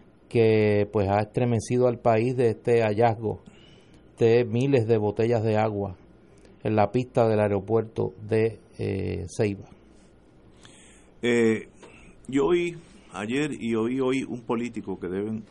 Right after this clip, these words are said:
Speaker 2: deben saber un poco más, que dicen que fema nos debe todo ese dinero porque nosotros pagamos, eso es un seguro.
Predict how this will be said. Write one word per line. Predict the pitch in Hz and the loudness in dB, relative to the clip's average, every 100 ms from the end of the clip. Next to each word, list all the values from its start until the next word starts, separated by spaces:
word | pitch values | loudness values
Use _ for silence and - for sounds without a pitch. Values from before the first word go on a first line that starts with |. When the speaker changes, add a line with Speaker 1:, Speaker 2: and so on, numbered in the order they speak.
| - | -12
Speaker 2:
deben | 98 110 107 | -10 -8 -10
saber | - 98 95 | -8 -6 -4
un | 101 | -4
poco | 101 95 101 | -8 -8 -8
más, | 82 - _ - - - - - - - | -10 -16 _ -20 -20 -20 -20 -20 -20 -8
que | 104 | -4
dicen | 104 143 143 113 98 90 _ - - _ - - | 0 0 0 -6 -6 -14 _ -20 -20 _ -20 -20
que | - 104 | -4 -4
fema | 98 120 131 131 | -2 -4 -2 -2
nos | 117 101 92 | -4 -4 -4
debe | 101 107 117 | -4 -4 -4
todo | 113 113 | -4 -2
ese | 113 113 | -2 -4
dinero | 117 113 110 107 95 | -4 -2 -2 -4 -6
porque | 90 85 90 | -8 -12 -10
nosotros | 87 98 92 107 | -8 -8 -8 -8
pagamos, | 101 90 90 95 90 82 | -6 -8 -6 -6 -6 -12
eso | - | -8
es | 101 | -6
un | 101 | -6
seguro. | 98 98 98 107 | -6 -6 -4 -6